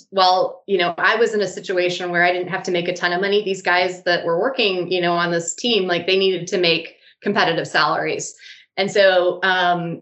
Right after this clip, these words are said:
for me, I likened it to oxygen. And it was just like, "We just need oxygen.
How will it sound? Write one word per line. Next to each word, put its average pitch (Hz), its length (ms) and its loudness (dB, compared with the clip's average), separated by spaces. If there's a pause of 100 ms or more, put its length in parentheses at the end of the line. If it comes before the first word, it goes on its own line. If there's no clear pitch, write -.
for 208 100 0
me, 220 460 0
I 185 160 2
likened 180 360 0
it - 100 -4
to - 80 -6
oxygen. 147 720 -4 (180)
And 185 100 0
it - 80 2
was 190 140 0
just 196 160 0
like, 180 240 0
"We 226 100 -2
just 240 240 0
need 185 280 2
oxygen. 147 720 -2